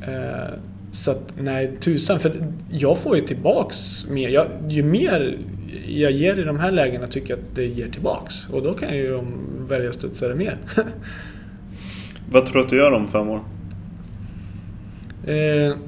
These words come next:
Speaker 1: jag hoppas att jag är egenföretagare och att, eh, jag inte, för jag ställs någonstans nu att om ett år eller någonting så måste jag titta, är det här bara en lek? Kan jag dra mig ur med ett rimligt studielån och sätta som en utbildning?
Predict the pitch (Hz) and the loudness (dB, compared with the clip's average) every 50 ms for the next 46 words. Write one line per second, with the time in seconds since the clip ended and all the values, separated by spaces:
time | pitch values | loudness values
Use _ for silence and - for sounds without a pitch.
0 | - - - 180 196 196 202 196 196 165 165 170 165 165 165 156 160 147 143 135 | -12 -6 4 4 6 6 6 6 6 6 6 6 6 6 8 8 8 8 6 4
1 | 120 127 123 123 123 117 117 120 143 202 254 - - - - 147 143 139 139 - | 2 0 0 0 0 0 4 6 6 6 6 4 -4 0 4 4 6 6 4 0
2 | - - - 139 135 131 131 131 131 - - - 143 139 127 123 123 123 135 135 | -8 0 2 4 6 6 6 4 2 -2 -6 0 2 4 4 4 4 4 2 0
3 | 127 117 - - 127 120 117 - - 147 139 135 - - - 180 190 190 175 - | 0 -2 -2 0 0 0 0 4 4 6 6 6 6 6 6 6 8 8 4 2
4 | 151 139 135 131 - 135 127 127 - - 147 139 131 120 - - 135 143 151 156 | 2 0 0 2 0 0 0 0 0 0 0 2 2 0 0 -2 -2 0 0 -2
5 | - - - - - 143 135 131 131 127 127 123 - 120 110 110 131 123 113 - | -2 -6 -10 -4 0 4 4 4 4 2 0 0 -2 -4 -4 -4 -4 -4 -4 -4
6 | 117 117 123 107 92 95 110 120 127 135 135 135 131 123 123 120 117 117 120 120 | -2 -2 -2 -2 0 0 2 2 2 4 2 2 2 2 2 0 0 0 -2 -4
7 | 117 120 - - - - - - - - - - - 131 131 139 135 135 135 - | -6 -8 -10 -12 -14 -14 -14 -14 -14 -14 -14 -8 -4 2 6 6 6 6 4 0
8 | - - 156 151 151 147 147 147 147 143 143 143 143 156 160 160 151 151 139 131 | 0 2 4 6 6 6 6 8 6 6 8 6 6 6 6 6 6 4 4 4
9 | 147 143 147 143 135 131 127 127 - - 165 143 131 131 135 143 147 147 139 151 | 4 4 4 4 4 2 0 -2 0 2 4 4 4 4 6 8 8 8 8 8
10 | 175 196 214 - - - - - - - - - - - - - - - - - | 4 2 -2 -4 -10 -10 -10 -10 -12 -12 -12 -12 -12 -14 -14 -14 -14 -14 -14 -4
11 | - 175 165 - 180 175 175 185 - - 160 160 165 170 165 165 160 156 151 151 | -2 -2 0 2 0 2 2 2 2 2 4 6 6 6 6 6 4 4 6 6
12 | 151 151 160 165 165 165 165 - | 6 6 6 6 4 2 0 -4